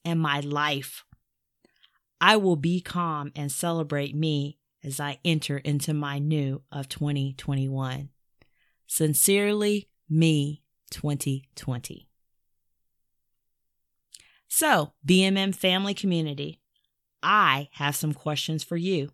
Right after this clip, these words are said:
as we end twenty twenty. This requires you to be honest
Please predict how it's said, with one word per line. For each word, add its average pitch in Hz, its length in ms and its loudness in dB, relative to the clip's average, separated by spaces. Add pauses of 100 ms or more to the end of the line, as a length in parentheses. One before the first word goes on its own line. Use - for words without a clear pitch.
(440)
as 151 180 2
we 143 260 -2
end 135 360 2
twenty 135 420 -4
twenty. 135 500 -10 (760)
This 240 240 6
requires 202 520 4
you 185 100 2
to 196 80 -2
be 226 260 -2
honest 143 480 -4